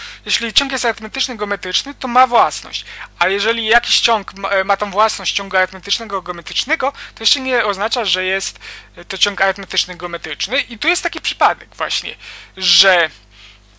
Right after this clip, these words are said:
skorzystałem, e, skorzystałem na własność ciągu geometrycznego, ale w-, ten ciąg wcale nie jest geometryczny.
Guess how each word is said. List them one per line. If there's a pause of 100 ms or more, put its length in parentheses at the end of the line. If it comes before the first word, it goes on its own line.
(400)
skorzystałem,
e,
skorzystałem
na
własność
ciągu
geometrycznego,
ale
w-, (300)
ten
ciąg
wcale
nie
jest
geometryczny.